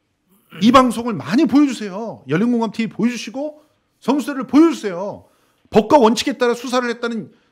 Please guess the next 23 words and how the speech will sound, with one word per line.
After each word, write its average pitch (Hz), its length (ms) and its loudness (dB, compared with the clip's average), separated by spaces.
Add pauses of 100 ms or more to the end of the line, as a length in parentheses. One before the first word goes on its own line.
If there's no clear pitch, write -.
(120)
어, 135 220 -10 (180)
윤석열이 220 540 2
실제로는 330 440 -2
그러지 294 240 -4
않았다라고 247 440 -4
하는 240 160 -6
거를 226 280 -10
입증시켜 247 520 -8
주시기, 180 480 -12
주시기 170 260 -10
바랍니다. 117 540 -10 (1000)
실제로, 220 720 -6 (460)
어, 220 80 -12
보세요. 214 320 -2
전세권 233 480 0
설정 226 320 -8
빼니까 214 320 -8
빡쳐갖고 226 440 -4
양아치라고. 139 420 -8
그럼 247 200 0
전세권 240 460 0
설정이 262 720 -4
합법이었습니까? 262 800 -4